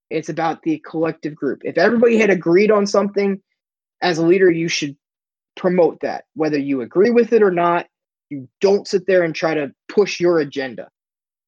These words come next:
Especially now because you wanna become an owner in the N B A. And to become an owner in the N B A, you kinda have to, you know,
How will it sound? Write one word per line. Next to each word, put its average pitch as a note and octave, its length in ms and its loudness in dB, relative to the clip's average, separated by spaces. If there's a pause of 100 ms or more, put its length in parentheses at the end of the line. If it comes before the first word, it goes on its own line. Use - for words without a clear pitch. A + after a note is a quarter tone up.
(420)
Especially A#3+ 640 0
now F#3+ 280 0
because E3+ 360 -6
you E3 80 -8
wanna F3 260 0
become F3+ 300 -4
an D3 100 -6
owner D#3+ 520 -2 (100)
in D#3 220 -8
the D#3 180 0
N C#3+ 120 -8
B C#3+ 140 0
A. D3+ 300 -2 (880)
And D3 440 -2
to C#3+ 80 -12
become G#3 340 0
an F#3 100 2
owner G3 300 4
in F3 160 0
the E3+ 120 2
N D#3+ 80 -2
B D#3+ 120 2
A, D#3 80 0
you D3 180 -4
kinda F3 320 -6
have F#3 240 -6
to, D3+ 320 -4
you C#3+ 100 -12
know, C3+ 240 -6